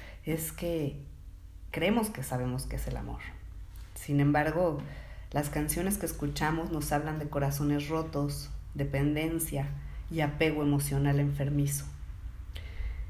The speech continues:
Creemos que sabemos lo que el amor hace,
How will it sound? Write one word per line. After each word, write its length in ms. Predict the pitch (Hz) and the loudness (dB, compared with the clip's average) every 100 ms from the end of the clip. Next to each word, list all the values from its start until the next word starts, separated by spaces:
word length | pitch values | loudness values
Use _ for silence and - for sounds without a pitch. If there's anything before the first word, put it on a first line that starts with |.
| - | 0
Creemos 420 | 202 214 247 285 | 8 8 10 4
que 100 | - | 4
sabemos 600 | 208 170 175 180 196 - | 2 4 2 2 0 0
lo 200 | 160 147 | 0 0
que 160 | 151 147 151 | 0 0 2
el 120 | 147 | 4
amor 420 | 143 151 156 151 - | 4 4 2 0 -2
hace, 340 | 151 - - | -2 -2 -4